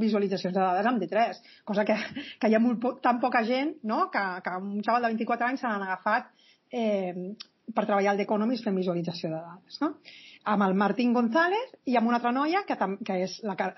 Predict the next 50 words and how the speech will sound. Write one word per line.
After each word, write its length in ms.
la, 140
la 100
Carla 260
Pedret, 420
que 100
és 80
una 120
periodista 520
que 80
estava, 340
eh, 200
que 140
està 200
treballant 300
a 40
la 60
Corporació 400
Catalana 400
de, 120
de 140
Ràdio 160
i 40
Televisió, 520
havia 220
estat 240
a, 40
a, 100
a, 300
al 100
canal 280
tres 180
vint-i-quatre 380
i 40
ara 120
està 120
a 60
Catalunya 340
Informació, 460
i 80
va, 100
i 80
havia 160
fet 160
un 160
màster 360
també 300
a, 80
a 160
Birmingham, 480
també 260